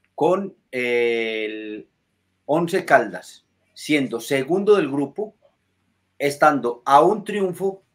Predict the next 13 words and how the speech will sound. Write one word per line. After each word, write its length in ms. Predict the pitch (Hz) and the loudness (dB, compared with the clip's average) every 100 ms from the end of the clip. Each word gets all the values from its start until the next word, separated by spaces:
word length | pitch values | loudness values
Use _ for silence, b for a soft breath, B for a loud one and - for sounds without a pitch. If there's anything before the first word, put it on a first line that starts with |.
| _ _ _ _ _ | _ _ _ _ _
de 200 | - 127 | -4 -4
ponerse 1080 | 127 135 135 131 - 165 156 139 104 85 - _ _ - | -2 -2 -2 -2 -2 -2 0 0 -2 -6 -12 _ _ -2
primero, 500 | 143 143 147 180 185 | 0 2 2 2 0
dependiendo 540 | 160 139 131 131 156 | -2 -4 -6 -6 -2
de 100 | 156 | -2
lo 100 | 131 | -2
que 100 | 113 | -6
pase 520 | - 131 131 156 - 123 | -4 -4 -2 -6 -6 -10
en 140 | 117 | -10
el 100 | 110 | -6
partido 380 | 110 - 131 147 | -8 -6 -6 -4
en 80 | 165 | -2
Ibagué, 480 | 175 156 147 - | -2 -2 -4 -6